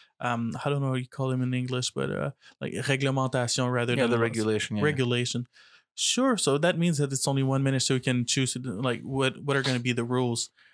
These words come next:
Speaker 1: Um, I think, I think we need to make sure that we have the, the foundations in, in laws, and then the rules, you, you need to be able to adapt them quicker, and make sure that whenever you change them, you have a,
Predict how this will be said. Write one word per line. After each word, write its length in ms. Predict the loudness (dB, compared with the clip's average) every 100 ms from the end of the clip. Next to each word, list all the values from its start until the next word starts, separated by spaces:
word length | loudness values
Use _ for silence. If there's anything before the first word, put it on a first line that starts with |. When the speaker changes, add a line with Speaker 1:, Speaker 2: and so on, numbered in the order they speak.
| _
Speaker 1:
Um, 400 | -4 -2 -2 -4 -10 _
I 60 | -6
think, 380 | -2 -2 -2 -14 _ _ _ _ -10 -10 -10 _ _
I 80 | -6
think 200 | -2 0
we 80 | 2
need 260 | 2 -2 -4
to 80 | -2
make 160 | 2
sure 140 | 2 2
that 160 | 2
we 120 | 0
have 200 | -2 0
the, 180 | 2 0
the 80 | 0
foundations 720 | -2 0 2 2 2 0 -2
in, 220 | -2 -6 -4
in 100 | -2
laws, 440 | 0 0 0 -2 -6 _ -4
and 100 | 0
then 240 | 0 0
the 120 | 0
rules, 300 | 2 2 2
you, 80 | 0
you 180 | 0 0
need 160 | 0 -2
to 60 |
be 200 | -6 -2
able 240 | 0 0 0
to 120 | 0
adapt 220 | 0 0
them 200 | 0 -2 -4
quicker, 480 | -2 -2 -2 -6 -6 -20 -20 _
and 180 | -2 0
make 120 | 2
sure 140 | 2 2
that 100 | 2
whenever 240 | 2 0
you 140 | 0 0
change 340 | 0 0 0
them, 300 | 0 0 0
you 400 | -2 -4 0 0
have 180 | 0
a, 100 | -2